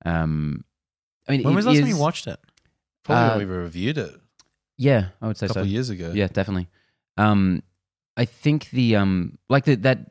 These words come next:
Speaker 1: you know, the big New York action sequence at the end is amazing in so many ways, not the least of which because the,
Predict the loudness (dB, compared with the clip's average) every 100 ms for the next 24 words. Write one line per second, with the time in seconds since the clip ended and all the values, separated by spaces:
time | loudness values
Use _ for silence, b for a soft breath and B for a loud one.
0 | -12 -2 0 2 2 0 2 4 4 2
1 | -2 -4 -8 -6 -8 -10 -6 -6 -4 -6
2 | -4 0 2 2 -2 -2 0 0 0 0
3 | -2 -4 -6 -4 0 -2 -2 -4 -4 -6
4 | -8 -6 -6